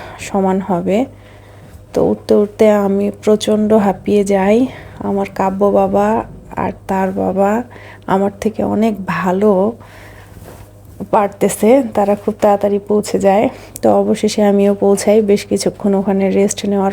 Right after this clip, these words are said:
পরে সেখান থেকে অবশ্য শুটিং ব্রিজ দেখা যায়। তো শুটিং ব্রিজটা দেখতে বেশ ভালো লাগে, অনেক উঁচু যেহেতু।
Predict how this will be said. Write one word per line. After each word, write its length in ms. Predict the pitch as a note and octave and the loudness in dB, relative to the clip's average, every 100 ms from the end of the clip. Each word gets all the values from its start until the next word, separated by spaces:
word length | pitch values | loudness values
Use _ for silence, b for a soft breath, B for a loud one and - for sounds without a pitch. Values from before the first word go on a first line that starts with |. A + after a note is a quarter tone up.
| G3 | -2
পরে 300 | G3+ G3 A#3+ B3+ B B - | -2 0 -2 -4 B B -4
সেখান 360 | - A3 G#3+ | -2 0 0
থেকে 220 | G#3 G3 | 0 0
অবশ্য 340 | G3 G3 G3+ G#3+ | 0 0 -2 -4
শুটিং 400 | - G3+ G3 G3+ | -4 -4 -2 0
ব্রিজ 240 | F#3+ G3 | 0 0
দেখা 280 | F#3+ G3 G3+ | 0 0 -2
যায়। 300 | F#3+ F#3+ A#3 B B B B B B - | -2 0 -2 B B B B B B -6
তো 160 | G3+ | -4
শুটিং 400 | G3+ - G3+ G#3+ | -2 -2 -2 0
ব্রিজটা 340 | G3+ G#3 - G3+ | 2 0 0 -2
দেখতে 320 | G3 G3 G#3 | -2 -2 0
বেশ 220 | G#3 G#3 | 0 0
ভালো 300 | G3+ G3 G3 | 0 0 2
লাগে, 320 | G3+ G3 G3 | 2 0 0
অনেক 400 | G3 G3 G3+ G#3+ | 0 0 -2 -4
উঁচু 280 | A3 G#3+ G#3+ | -4 -2 -2
যেহেতু। 500 | G3 G#3 G3 F#3+ G#3 | 2 2 0 -4 -6